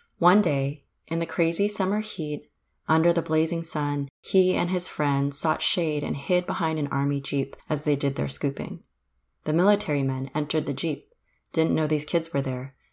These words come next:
backed over my father as his friend jumped out of the way. His friend screamed. The soldier in the passenger seat looked back and saw what happened. He yelled to the driver. The driver pulled forward, and my father rolled out from under the jeep into a ditch.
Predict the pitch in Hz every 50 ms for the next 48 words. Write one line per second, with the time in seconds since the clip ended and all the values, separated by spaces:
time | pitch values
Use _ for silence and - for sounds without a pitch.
0 | _ _ _ - 160 160 160 - 180 175 170 180 180 180 190 190 - - 139 135
1 | 127 139 139 135 139 - 156 143 143 139 - - 170 160 147 139 143 151 143 -
2 | 139 135 135 139 - 139 127 143 139 131 127 135 135 - _ _ _ _ _ -
3 | 175 170 - 165 160 156 151 - - 185 180 165 151 143 139 139 139 - - -
4 | 160 - - 185 180 180 190 196 180 170 170 170 - - 151 151 160 - 170 160
5 | 160 151 - - 147 139 - 143 170 190 - - - 165 156 151 - - 156 143
6 | - - 147 143 147 147 - - 139 135 - 143 143 143 139 - - - - 165
7 | 165 180 180 180 170 - 165 156 147 - 156 147 143 139 - 147 - - - _
8 | _ - - - - 170 160 165 160 160 - - - 180 185 190 - - - 147
9 | 139 139 143 147 147 - 165 165 160 156 - 160 156 156 156 151 139 151 156 160
10 | 170 170 165 156 - - 165 147 - 147 147 151 151 160 151 - 147 139 135 -
11 | - 143 139 - - 143 135 139 143 127 - - - - -